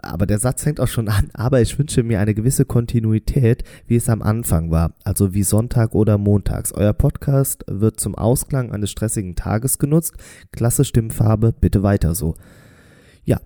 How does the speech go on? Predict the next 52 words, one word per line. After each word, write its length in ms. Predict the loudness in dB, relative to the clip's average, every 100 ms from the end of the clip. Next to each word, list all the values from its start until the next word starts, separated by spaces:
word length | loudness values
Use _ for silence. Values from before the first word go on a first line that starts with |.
| _
das 200 | -2 2
war 120 | 2
konstruktive 720 | 2 0 0 2 0 2 2 2
Kritik. 420 | 2 2 2 0
Vielen 260 | 2 2 4
Dank 180 | 0 -2
schon 120 | 0
mal 120 | 2
dafür, 420 | 4 2 4 4
der 180 | 4 0
Follower. 540 | 2 2 4 4 2 -2
Also 340 | 0 2 4
wie 80 | 2
gesagt, 300 | 0 0 0
wir 60 | -2
freuen 300 | 2 2 0
uns 140 | -2
über 140 | -2 0
die 80 |
vollen 280 | 0 0 -2
fünf 220 | -4 -10
Sterne. 400 | -6 -4 -2 -2 -4 -12 -20 -6
Und 300 | 0 0 0
ich 120 | -2 2
würde 140 | 2
es 100 | 2
aber 140 | 0
gerne 220 | 0 2 2
mit 160 | 2
dir 100 | 2
ein 60 | 2
bisschen 360 | 2 2 -2
besprechen, 520 | 0 -2 0 -2 -4 -2
Thorsten. 420 | -2 -2 -4 -6
Sonntags 540 | -2 0 0 0 -2
oder 240 | 0 2 2
montags, 600 | 0 0 2 2 0 -6
äh, 500 | -4 -2 0 0 -2 -4 -2
vielleicht 240 | 0 0
ein 60 | 0
bisschen 260 | -2 0
behind 280 | 2 2 2
the 60 | 0
scenes. 340 | -2 -4 -6
Es 120 | -4
ist 120 | -2
Sonntagabend, 720 | 0 0 0 -2 -2 -2 -4 -8
ich 100 | 0
schaue 140 | 0
auf 80 | 2
die 80 | -2
Uhr, 260 | 0 0